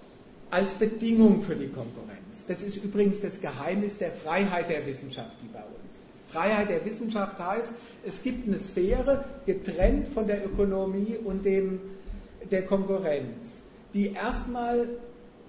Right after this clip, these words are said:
vom Staat organisiert dafür sorgt, dass das Wissen vorankommt, die Erkenntnis der Natur, aber auch durchaus das Wissen über die Gesellschaft vorankommt, das ideologische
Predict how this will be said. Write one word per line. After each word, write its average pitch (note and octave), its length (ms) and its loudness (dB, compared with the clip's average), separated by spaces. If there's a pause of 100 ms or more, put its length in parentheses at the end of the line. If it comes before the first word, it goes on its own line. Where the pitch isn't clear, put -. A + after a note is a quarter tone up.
vom E3+ 160 -2
Staat G#3+ 520 -2
organisiert F3 800 -2
dafür F#3 340 0
sorgt, F3 420 -2
dass F3+ 160 -4
das D#3+ 300 -8
Wissen A3 320 -2
vorankommt, D3+ 800 -4
die D3 80 -6
Erkenntnis G3+ 600 0
der D#3+ 140 0
Natur, F3+ 460 -2
aber G3+ 340 0
auch A3 180 0
durchaus G#3 420 0
das E3 200 -6
Wissen G3+ 260 -2
über F#3 140 -4
die F3+ 140 -8
Gesellschaft D#3+ 600 2
vorankommt, G2 540 -14
das B2 160 -8
ideologische C3 640 -4